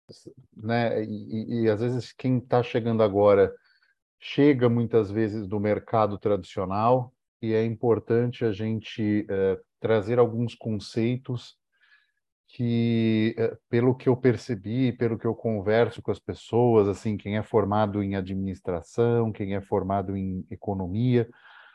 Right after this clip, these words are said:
muitas vezes a-, atua no, no mercado financeiro e não tem ideia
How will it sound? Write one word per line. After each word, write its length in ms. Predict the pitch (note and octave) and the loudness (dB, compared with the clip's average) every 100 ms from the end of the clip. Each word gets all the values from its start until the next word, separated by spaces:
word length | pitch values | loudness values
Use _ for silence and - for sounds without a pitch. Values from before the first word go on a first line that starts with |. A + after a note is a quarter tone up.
| _ _ - | _ _ -4
muitas 460 | A#2+ C3 C3 A#2 | 0 2 4 4
vezes 580 | G#2+ A#2 B2 A#2 A#2 G#2 G#2+ | 2 2 2 2 -2 -2 -4
a-, 340 | G#2+ G#2+ G#2 | -4 -2 -2
atua 500 | - C3+ D3 D#3+ B2+ | -2 0 4 8 8
no, 160 | A2+ G#2+ | 6 2
no 100 | G#2+ | 2
mercado 460 | G#2 - G#2+ G2+ | 0 2 2 2
financeiro 800 | F#2+ G#2 F#2+ E2+ G2+ G#2+ C3+ C#3 _ _ _ _ _ | -2 -6 -8 -6 -2 0 0 -2 _ _ _ _ _
e 920 | - B2 B2 A#2+ A#2+ A2+ A2+ A2 G#2+ G#2 _ - | -6 -2 -2 -2 0 0 0 0 0 -2 _ -6
não 380 | B2 C3+ D3+ D3+ | -2 0 0 0
tem 320 | D3+ D3+ D#3+ | 2 0 -2
ideia 640 | C#3+ B2 B2+ C#3 C3+ A2+ | -4 4 6 8 6 4